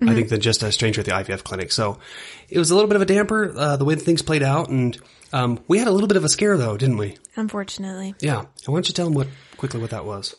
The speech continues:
Speaker 2: So the long story short with that is, as part of that ultrasound, they obviously measure each baby size-wise, um, and make sure that they're on track, um, as far as development goes. And then they watch the heartbeat and just make sure that it's measuring appropriately. Um, typically they want the heart rate to be at least a hundred and twenty beats.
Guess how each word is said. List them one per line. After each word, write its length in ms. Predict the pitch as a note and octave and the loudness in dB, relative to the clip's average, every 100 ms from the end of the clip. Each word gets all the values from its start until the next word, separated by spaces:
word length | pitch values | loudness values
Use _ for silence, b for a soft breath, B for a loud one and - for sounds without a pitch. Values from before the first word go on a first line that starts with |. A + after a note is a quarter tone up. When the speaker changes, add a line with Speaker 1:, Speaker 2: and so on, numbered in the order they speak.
| - | -4
Speaker 2:
So 500 | - D#4 C#4+ C#4 C4+ | 2 4 6 4 2
the 120 | C#4 | 2
long 240 | D4+ E4 | 2 2
story 340 | D#4+ - C#4 B3+ | 2 2 4 2
short 280 | - A#3 A3 | 2 2 2
with 180 | A#3 | 0
that 320 | G3 F3+ F#3 - | -2 0 0 0
is, 360 | G#3+ G#3+ - B B - | 0 0 -2 B B 0
as 160 | A#3+ A#3+ | 0 2
part 160 | C4+ C4 | 2 4
of 60 | |
that 160 | A#3+ A3 | 4 4
ultrasound, 560 | G#3 A3+ A3 G#3+ G#3 | 2 0 -2 -2 0
they 100 | D4 G3+ | 2 2
obviously 340 | G3+ G#3 A3 | 2 0 0
measure 320 | G#3 G3+ A3 | 2 2 2
each 240 | A3+ A3 - | 0 -2 -2
baby 360 | G3 F#3+ G3+ | 0 0 -2
size-wise, 800 | G3+ F#3 E3+ F#3+ - G3 D4+ - - _ - | -2 -2 -2 -4 -2 0 0 -2 -6 _ -2
um, 260 | A#3 G#3+ G#3 | 2 4 4
and 180 | G#3 - | 0 -2
make 120 | - | -2
sure 140 | - | 0
that 80 | G#3 | 0
they're 440 | G#3 G3+ G2 G2+ _ | 2 2 0 -2 _
on 320 | - G#3 G#3 G#3 | -2 0 0 0
track, 560 | G3 G#3 G3+ - - _ - | 0 -2 -2 -10 -20 _ -4
um, 300 | G3 G3 F#3+ | -2 -2 -4
as 160 | F#3+ | -4
far 120 | G3+ | -2
as 100 | F#3+ | -2
development 520 | G3 F#3+ F#3 F#3 G#3 - | -2 0 2 2 -2 0
goes. 280 | G#3 D4 - B B B B | 0 0 -4 B B B B
And 100 | C#4+ | 4
then 80 | E4+ | 6
they 180 | F4 D#4 | 6 4
watch 380 | A3 A#3 - - | 4 2 2 0
the 160 | B3 | 2
heartbeat 460 | A3 G#3 - A3+ - | 4 2 2 -4 0
and 140 | A3+ A3+ | 2 2
just 140 | A3 | 2
make 140 | A3+ A3 | 2 2
sure 140 | A3 | 2
that 80 | G#3+ | 2
it's 120 | G3+ | 2
measuring 500 | G#3 G3+ G#3 G#3+ G3+ | 2 2 2 2 2
appropriately. 920 | G3 - G3+ G3+ G3 - - - G#3+ - | 0 2 2 2 -2 0 -2 -2 -2 -2
Um, 260 | G#3 G#3 | 0 0
typically 360 | G#3 A#3+ C#4 B3+ | 0 0 0 2
they 120 | A#3 | 2
want 180 | G#3+ G#3+ | 2 2
the 40 | G#3+ | 2
heart 180 | G#3 | 0
rate 180 | G#3+ G#3 | 0 -4
to 80 | - | -2
be 180 | G#3 G3 | -2 -2
at 220 | F#3+ - | -2 -2
least 260 | A3 C4+ - | 0 0 2
a 40 | |
hundred 260 | A3 G#3 G3+ | 2 2 0
and 100 | G3+ | -2
twenty 300 | - G3 F#3+ | 0 -2 0
beats. 540 | - - C#4 - - | -2 -2 -4 -4 -8